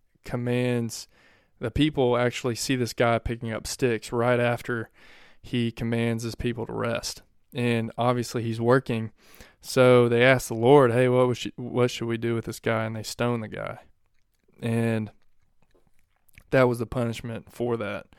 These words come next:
Um, obviously he's writing his, his laws and commandments on our hearts now.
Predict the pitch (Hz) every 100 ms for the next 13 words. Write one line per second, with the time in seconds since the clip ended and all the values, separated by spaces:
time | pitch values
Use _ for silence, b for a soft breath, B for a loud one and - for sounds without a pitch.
0 | b b b b b - 117 117 113 110
1 | - _ _ _ _ _ 120 127 120 123
2 | 113 123 120 117 127 127 117 107 b b
3 | b b b b b b b b b 175
4 | 170 160 - - - 147 127 123 131 123
5 | 113 113 117 113 113 113 107 107 123 113
6 | - 117 113 107 98